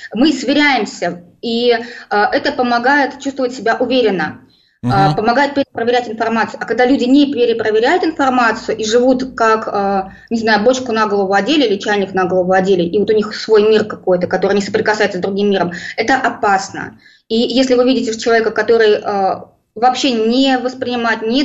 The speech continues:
Speaker 1: долю критики, ни долю сомнения, его слова всегда нужно перепроверять, потому что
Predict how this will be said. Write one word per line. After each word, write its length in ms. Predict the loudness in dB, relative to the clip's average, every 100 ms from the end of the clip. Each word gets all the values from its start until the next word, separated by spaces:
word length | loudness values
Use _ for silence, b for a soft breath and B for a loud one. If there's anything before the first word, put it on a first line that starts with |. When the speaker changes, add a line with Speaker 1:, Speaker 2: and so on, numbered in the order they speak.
| 0
Speaker 1:
долю 380 | 0 2 0 -2
критики, 480 | -4 -4 -4 -6 -2
ни 120 | 2
долю 180 | 4 4
сомнения, 680 | 0 0 2 2 2 0 B B B -2
его 260 | 2 2
слова 400 | 2 2 2 0
всегда 320 | -2 -4 0
нужно 240 | 0 0 -2
перепроверять, 640 | -4 -4 -2 -2 -2 -4
потому 280 | -6 -2 -2
что 480 | 0 2 2 0